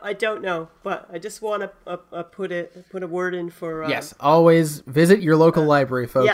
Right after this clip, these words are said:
Speaker 1: yeah,
Speaker 2: if you take
Speaker 1: exactly.
Speaker 2: noth-, if you take nothing else from this podcast.
Speaker 1: <laughs>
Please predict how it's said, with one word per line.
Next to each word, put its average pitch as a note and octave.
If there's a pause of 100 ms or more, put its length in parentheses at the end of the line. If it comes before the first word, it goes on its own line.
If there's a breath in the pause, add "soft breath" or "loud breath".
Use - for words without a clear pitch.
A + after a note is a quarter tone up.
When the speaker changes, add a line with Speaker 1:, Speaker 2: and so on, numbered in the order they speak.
Speaker 1:
yeah, C3
Speaker 2:
if B2
you -
take F#3
Speaker 1:
exactly. C#3+
Speaker 2:
noth-, -
if D3
you D3+
take D#3+
nothing D#3+
else C#3
from C3
this B2
podcast. -
Speaker 1:
<laughs> -